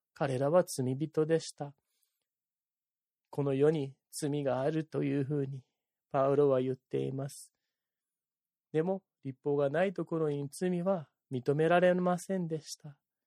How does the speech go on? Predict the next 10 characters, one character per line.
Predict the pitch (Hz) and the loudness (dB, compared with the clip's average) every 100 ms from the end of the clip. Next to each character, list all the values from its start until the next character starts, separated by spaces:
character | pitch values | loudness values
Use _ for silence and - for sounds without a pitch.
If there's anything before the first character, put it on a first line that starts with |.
| _ _ _ _ _ | _ _ _ _ _
人 | - 147 | -4 -2
々 | 143 143 151 | -2 0 2
は | 143 | 0
罪 | - 147 | -2 -8
人 | 156 165 170 | -8 -6 -4
で | 165 | -4
し | 165 | -6
た。 | - 160 143 _ - | -6 -10 -10 _ -2
で | 190 | 2
も、 | 185 | 2